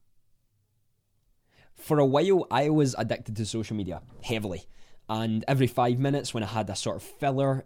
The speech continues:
maybe when I was downloading a YouTube video,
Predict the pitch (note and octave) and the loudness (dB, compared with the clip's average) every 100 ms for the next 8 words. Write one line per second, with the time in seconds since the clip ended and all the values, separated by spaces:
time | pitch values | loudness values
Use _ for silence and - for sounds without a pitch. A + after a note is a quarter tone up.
0 | - A2 G#2 G#2+ G2 G2+ G2 F#2+ - G#2 | -6 -4 0 0 0 -2 -4 -6 -8 -4
1 | G#2 G#2+ G#2 G2+ F2+ G2 C3 C3 C3 A#2+ | -2 -2 -2 -4 -4 0 2 2 0 0
2 | A#2 A#2+ A#2 | 0 2 0